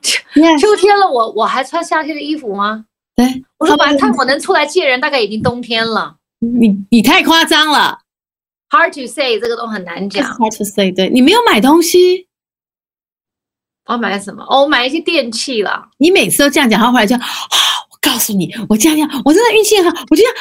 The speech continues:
Speaker 2: 就买了什么什么什么的。”你这次没有。你上，上上个礼拜跟我说你要买的包包，你买了吧？
Speaker 1: 那个在之前就买了，
Speaker 2: 买了。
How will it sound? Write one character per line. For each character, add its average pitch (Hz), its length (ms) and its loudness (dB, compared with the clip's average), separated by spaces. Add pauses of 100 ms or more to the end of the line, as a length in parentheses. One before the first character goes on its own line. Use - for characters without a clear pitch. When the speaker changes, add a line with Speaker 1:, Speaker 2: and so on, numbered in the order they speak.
Speaker 2:
就 571 200 2
买 359 40 4
了 370 80 4
什 370 80 0
么 320 120 4
什 294 120 0
么 220 80 2
什 220 80 0
么 180 120 2
的。” 170 140 0
你 190 100 4
这 269 120 2
次 269 140 0
没 202 140 4
有。 165 240 -2 (1400)
你 247 140 2
上， 359 240 2
上 392 240 0
上 339 140 2
个 311 60 2
礼 240 100 2
拜 277 100 2
跟 285 100 0
我 269 60 2
说 285 100 2
你 262 80 2
要 240 80 4
买 214 160 2
的 160 80 2
包 196 160 2
包， 202 180 2
你 196 60 0
买 151 200 0
了 127 80 -6
吧？ - 220 -4 (640)
Speaker 1:
那 381 100 -2
个 381 100 0
在 220 220 -4
之 302 180 -10
前 240 180 -2
就 226 80 -2
买 214 220 -4
了， - 60 -6 (160)
Speaker 2:
买 403 300 4
了。 440 300 4